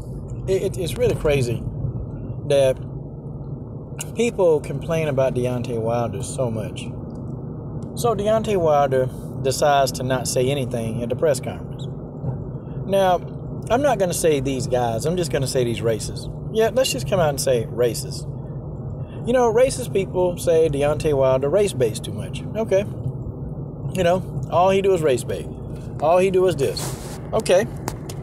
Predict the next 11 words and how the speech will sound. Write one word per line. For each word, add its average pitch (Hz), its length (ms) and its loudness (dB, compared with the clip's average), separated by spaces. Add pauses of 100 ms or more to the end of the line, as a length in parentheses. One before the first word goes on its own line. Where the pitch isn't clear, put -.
(600)
Deontay 147 380 2
Wilder 208 320 4 (160)
didn't 170 220 0
say 190 160 4
anything. 165 400 0 (1800)
Now 160 140 6
y'all 196 240 6
complaining 185 600 0
that 156 120 6
he 135 80 2
quiet? 160 460 4